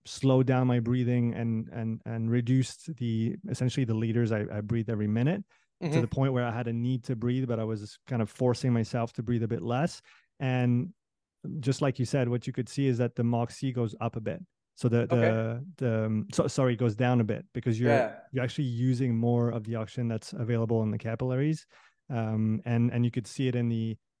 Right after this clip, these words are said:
Speaker 1: uh, the fraction of expired oxygen on the, on the, on the V O two master as well. When you, when you do that, what you see is that you have, uh, a lower, uh, F E O two.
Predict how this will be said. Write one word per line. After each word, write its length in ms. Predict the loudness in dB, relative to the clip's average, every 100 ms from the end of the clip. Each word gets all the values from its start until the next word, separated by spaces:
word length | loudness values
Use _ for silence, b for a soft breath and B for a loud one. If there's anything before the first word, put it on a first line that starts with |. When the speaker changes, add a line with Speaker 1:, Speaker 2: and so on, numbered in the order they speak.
| _ -12
Speaker 1:
uh, 120 | -10 -4
the 420 | -2 0 0 -2
fraction 420 | 0 0 2 2
of 100 | 2
expired 380 | 0 -2 0 0
oxygen 340 | -2 -4 -2
on 120 | 0 0
the, 140 | -2
on 140 | -2 -2
the, 280 | -2 -4 -4
on 100 | -4
the 60 |
V 120 | -2
O 20 | -2
two 160 | -2
master 400 | -2 -2 -4 -2
as 120 | 0
well. 280 | 0 -2 -4
When 160 | -4 -2
you, 100 | -2
when 160 | 0 0
you 80 | 2
do 180 | 0 0
that, 280 | 0 -4 -8 _ _ -4
what 200 | -4 -2
you 80 | -4
see 300 | 0 2 2
is 160 | 2
that 160 | 0 0
you 120 | -2
have, 360 | 0 -2 -4 -8 _ _ -8
uh, 200 | -4 -2
a 80 | 2
lower, 720 | 4 6 6 6 6 4 0 -6 _ -8
uh, 260 | -4 -2 -2 -4
F 180 | 0
E 100 | 4 4
O 80 |
two. 420 | 4 4 6 6